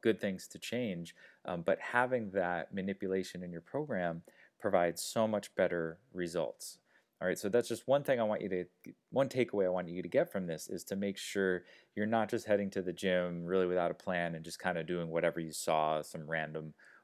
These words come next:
workout. You have it all, um, laid out with a specific purpose that you're trying to accomplish.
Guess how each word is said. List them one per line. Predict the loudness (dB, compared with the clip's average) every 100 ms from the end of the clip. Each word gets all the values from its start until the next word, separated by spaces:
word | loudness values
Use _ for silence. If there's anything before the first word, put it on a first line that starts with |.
| 0
workout. | 2 4 4 4 2 -2 -20 _
You | -2 -2
have | 2 2 4
it | 2 6
all, | 6 8 6 2 -2 -6
um, | -6 -6 -10 -16 _ _ _ -8
laid | 0 2 4
out | 4 4 2
with | -2
a | -4
specific | -8 -10 -8 -8 -10
purpose | -6 -6 -6 -10 -14 -18 _
that | -6 -4
you're |
trying | -6 -8 -8 -8
to | -10
accomplish. | -8 -8 -8 -6 -8 -10